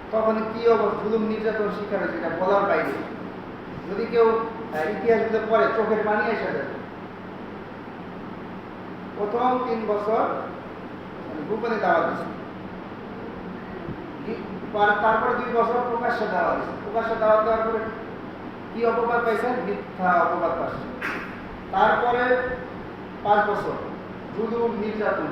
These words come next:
কঠিন জুলুম নির্যাতন শিকার হয়েছে। তিন দুই পাঁচ আর পাঁচ দশ। তারপরে তিন বছর হযরত আবু তালিব রাদিয়াল্লাহু, আহ, না, চাচা আবু তালেব, আবু তালেব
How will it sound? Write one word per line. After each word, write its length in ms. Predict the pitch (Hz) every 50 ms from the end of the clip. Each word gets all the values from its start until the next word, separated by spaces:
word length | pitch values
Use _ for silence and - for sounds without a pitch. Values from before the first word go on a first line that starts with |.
| -
কঠিন 420 | 233 240 233 254 254 254 233 226 202 - - - 190 196
জুলুম 160 | 208 208 202
নির্যাতন 440 | 202 202 196 202 202 202 - - - - - - - - - - - - - - 190 - -
শিকার 220 | 202 202 208 196 185
হয়েছে। 380 | 156 143 - - - - - - - - - - - - - - - - - - - - - - - - - - - - - - - - - - - - - - - - - - - - - 190
তিন 200 | 220 233 233 226
দুই 140 | 240 226 - 220
পাঁচ 240 | 220 233 226 214
আর 120 | 208 190 185 185
পাঁচ 140 | 175 - - - 170
দশ। 160 | 160 - - - - - - - - - - - - - -
তারপরে 480 | - 190 202 208 240 240 240 240 240 247
তিন 100 | 240 240 226
বছর 280 | 220 202 - 185 160 135 - - - - - - - - - - - - - - - - - -
হযরত 320 | 170 180 185 202 208 208
আবু 240 | 208 196 196 196 208 202
তালিব 240 | 208 202 202 202 190
রাদিয়াল্লাহু, 440 | 185 185 190 185 175 185 185 180
আহ, 80 | 175 165 156 156 147 143 - 160 151
না, 100 | 147 - - - - - - - - - - - - - -
চাচা 320 | 190 190 190 220 208 202
আবু 140 | 202 202 214 -
তালেব, 240 | 202 - - - - - - - - - - -
আবু 140 | 165 - 202 196
তালেব 280 | 214 202 208 226 247